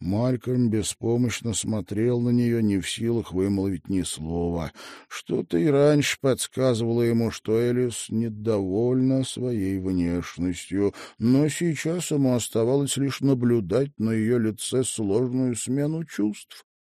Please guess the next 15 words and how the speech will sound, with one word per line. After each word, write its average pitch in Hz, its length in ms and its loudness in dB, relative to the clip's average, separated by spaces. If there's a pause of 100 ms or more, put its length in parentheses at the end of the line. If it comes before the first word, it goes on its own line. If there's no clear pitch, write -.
(180)
далеко 117 480 0
не 123 200 4
все 127 400 -2
из 127 140 -4
которых 123 600 0
он 123 180 2
мог 107 280 0
бы 110 180 -2
выразить 98 580 -2
словами. 78 920 -4 (300)
Но 80 240 -2
вот, 82 360 -2
наконец, 90 560 -2
всё - 640 -8
прошло, 190 960 -2